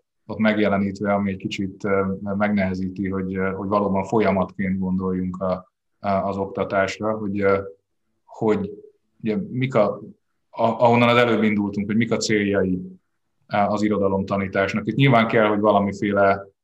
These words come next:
eszmények is megjelenjenek, hogy, hogy hova szeretnéd eljuttatni, a gyereket, addigra, amikor befejezi az iskolát. Igaz, egyébként a kánonnak ez a, a voltaképpeni értelme, hogy, hogy, hogy valamiféle eszményt vagy értéket,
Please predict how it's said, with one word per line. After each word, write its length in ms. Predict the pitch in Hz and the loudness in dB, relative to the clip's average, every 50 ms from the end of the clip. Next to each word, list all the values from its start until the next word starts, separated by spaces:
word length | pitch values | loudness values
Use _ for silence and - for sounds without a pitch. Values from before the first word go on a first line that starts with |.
| _ _ _ | _ _ _
eszmények 640 | - 113 110 - - 113 101 101 98 98 95 95 | -2 -2 0 2 2 2 2 2 0 0 -2 -4
is 120 | 101 95 - | -4 -4 -2
megjelenjenek, 800 | 104 101 98 98 98 95 95 95 95 95 95 95 95 104 110 - | 0 0 0 0 0 0 0 0 0 0 0 0 -2 -2 -4 -4
hogy, 220 | - 101 98 95 101 | -4 -4 -4 -4 -6
hogy 180 | - 107 104 - | -6 -8 -6 -2
hova 220 | 117 113 104 101 | -2 0 2 2
szeretnéd 560 | 98 - 104 98 98 98 - 101 98 98 95 104 | 0 0 0 0 0 0 0 -2 -4 -2 0 0
eljuttatni, 800 | 101 101 98 95 92 92 - 95 90 90 - 95 90 90 90 - - _ _ _ _ _ _ _ _ | 2 2 2 0 -2 -4 -4 -6 -6 -6 -4 -4 -4 -4 -6 -10 -16 _ _ _ _ _ _ _ _
a 340 | - 101 95 95 92 95 98 | -2 0 0 2 0 0 0
gyereket, 480 | 101 98 95 92 92 95 98 98 - 98 98 95 95 87 - - 104 98 95 90 - | 0 0 0 0 -2 -2 -4 -4 0 0 0 0 0 -2 -2 -2 0 0 0 0 2
addigra, 680 | 107 107 101 92 101 98 95 101 98 95 98 101 101 - - 104 101 98 95 92 | 2 2 2 2 -2 -2 -2 0 2 4 4 4 2 0 -2 0 0 0 0 0
amikor 420 | 98 101 98 98 98 - 98 95 95 | 0 -2 -2 -2 -4 -4 -4 -2 0
befejezi 500 | 104 98 101 - 95 92 92 90 92 90 | 0 0 0 0 -2 -4 -4 -4 -4 -4
az 100 | 90 95 | -4 -4
iskolát. 600 | 92 90 - - 90 87 87 82 - - - _ _ _ _ _ _ _ _ - | -6 -6 -8 -8 -8 -6 -6 -6 -6 -10 -16 _ _ _ _ _ _ _ _ -6
Igaz, 120 | 113 107 | 0 2
egyébként 420 | 113 107 110 110 110 113 113 110 117 | 4 4 4 2 4 2 2 2 2
a 80 | 110 | 0
kánonnak 600 | - - 117 110 104 107 104 101 101 95 92 - | 2 4 4 6 6 4 2 2 2 0 -2 -2
ez 140 | 107 98 98 | -2 -2 0
a, 300 | 98 95 95 92 - - - - _ _ _ _ _ - | 0 2 0 0 -2 -6 -14 -20 _ _ _ _ _ -6
a 80 | 107 | -2
voltaképpeni 760 | 101 107 107 101 98 98 85 - 104 95 87 - 95 92 92 | 2 2 2 2 2 -2 -4 -4 -4 -6 -4 -2 -2 -2 0
értelme, 540 | 92 92 90 90 - 95 90 87 87 87 85 | 0 -2 -2 -4 -4 -4 -4 -4 -4 -4 -6
hogy, 320 | 85 87 90 87 87 92 90 90 85 - 98 95 92 | -6 -6 -8 -8 -4 -2 -2 -2 -2 -2 -2 -2 -2
hogy, 180 | 98 98 95 92 | -2 -4 -6 -6
hogy 300 | 98 101 98 95 92 92 | -6 -6 -6 -4 -4 -2
valamiféle 580 | 92 98 98 95 92 90 - - 98 95 90 92 | 0 0 2 2 0 -2 -4 -6 -6 -4 -2 -2
eszményt 440 | 95 95 - - 92 87 90 90 - | -2 -2 -4 -6 -6 -4 -6 -6 -6
vagy 140 | 92 95 | -6 -4
értéket, 640 | 92 92 92 92 92 92 90 87 87 - 90 87 - | -2 -2 -2 -4 -4 -6 -8 -6 -4 -4 -6 -6 -6